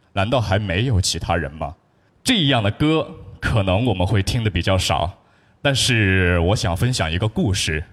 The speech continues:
在，应该是在我读书的时候，读大学的时候，那时候呢，我是一个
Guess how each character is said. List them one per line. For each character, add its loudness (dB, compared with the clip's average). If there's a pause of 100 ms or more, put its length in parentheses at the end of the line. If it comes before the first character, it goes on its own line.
(1200)
在， 4
应 0
该 0
是 0
在 2
我 0 (840)
读 2
书 0
的 0
时 -4
候， -2 (560)
读 2
大 2
学 2
的 0
时 -4
候， -2 (600)
那 -2
时 -2
候 2
呢， 0 (1300)
我 0
是 0
一 2
个 0